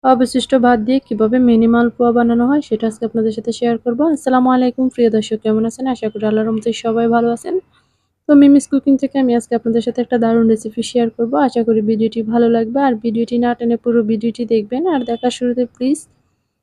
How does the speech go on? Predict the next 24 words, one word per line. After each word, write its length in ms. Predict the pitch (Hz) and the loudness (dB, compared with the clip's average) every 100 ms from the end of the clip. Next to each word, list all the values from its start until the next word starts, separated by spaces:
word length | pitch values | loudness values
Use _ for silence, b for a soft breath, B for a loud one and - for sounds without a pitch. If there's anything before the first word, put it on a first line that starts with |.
| _ _ _ | _ _ _
একটা 180 | 277 294 | -2 2
লাইক 240 | 285 277 247 | 4 4 2
দিয়ে 160 | 277 277 | 2 2
দিবেন। 300 | 277 262 339 381 - - - - _ _ _ _ _ _ _ 277 | 2 0 0 -2 -6 -10 -12 -16 _ _ _ _ _ _ _ 0
তো 20 | |
এখন 260 | 269 277 277 - | 0 2 0 2
এই 160 | 247 | 2
মিনি 280 | 254 247 247 | 4 4 4
মালপোয়াটা 540 | 254 254 247 254 247 247 | 2 2 0 0 2 2
বানানোর 360 | 247 247 233 220 | 2 4 2 2
জন্য 180 | 220 254 | 0 0
এখানে 260 | 233 220 233 | -2 0 2
আমি 120 | 226 233 | 2 4
নিয়েছি 320 | 226 220 247 320 | 2 0 -6 -6
এক 140 | 233 220 | -6 -6
কাপ 180 | - 220 214 | -4 -4 -4
ভাত। 240 | 208 220 220 262 | -4 -4 -4 -2
অনেক 200 | 233 233 | -2 -2
সময় 240 | 233 233 | -2 0
দেখবেন 340 | 220 202 233 269 | 0 -2 -4 -6
অনেক 260 | 294 220 226 - _ _ _ _ _ _ _ _ | -4 -2 -4 -8 _ _ _ _ _ _ _ _
ভাত 360 | 254 240 240 233 - _ _ _ _ - | -2 2 2 2 -4 _ _ _ _ -8
থেকে 240 | - 269 285 | 0 4 4
যায়, 240 | 233 277 | 4 0